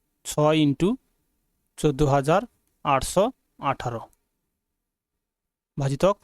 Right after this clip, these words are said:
চারশো আটাত্তর। কাটাকাটি করলে কি হবে? না, চারশো আটাত্তর সাতাশ, অতএব সাতাশের সাথে যদি চোদ্দো হাজার আটশো আঠারো গুণ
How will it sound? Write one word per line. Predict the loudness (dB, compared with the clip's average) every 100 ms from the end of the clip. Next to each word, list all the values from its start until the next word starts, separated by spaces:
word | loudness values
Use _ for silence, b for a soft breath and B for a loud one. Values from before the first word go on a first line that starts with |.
| _ _ _
চারশো | -2 -2 0 -2 -2 _ _ -8
আটাত্তর। | -6 -4 -6 -10 -12 -18 _ _ _ _ _ _ _ _ -8
কাটাকাটি | -4 -2 -2 -2
করলে | -4 -4
কি | -2 -2
হবে? | -2 -6 _ _ _ _ -2
না, | -2 2
চারশো | 0 2 0 0
আটাত্তর | -2 -2 -4 -4 -4 -6 _ _ _ _ _ _ _ _ _ _ _ _ _ _ _ _ _ _ _ _ _ _ _ _ _ _ _ _ _ _ _ _ _ -20 -14
সাতাশ, | -4 -2 -2 -4 -8 -16 _ _ _ _ _ _ _ _ _ _ _ _ _
অতএব | 0 0 0 -6 -16 -8
সাতাশের | -2 -2 0
সাথে | 0 0
যদি | 0 -2
চোদ্দো | 0 0
হাজার | 2 2
আটশো | 2 2 0
আঠারো | 0 -2
গুণ | 0